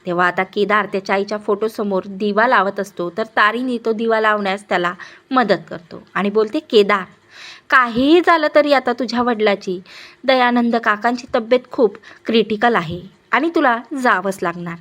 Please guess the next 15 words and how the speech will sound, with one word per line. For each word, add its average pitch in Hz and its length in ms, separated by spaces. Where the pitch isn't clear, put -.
काही 202 300
झालं 226 320
तरी 247 160
तू 269 140
हॉस्पिटलमध्ये 247 760
जा," 202 280
असं 302 220
तारिणी 269 400
केदारला 214 600
समजावते. 185 640
तेव्हा 180 280
मात्र 202 240
आता 226 180
केदार 226 420
बोलतो, 208 400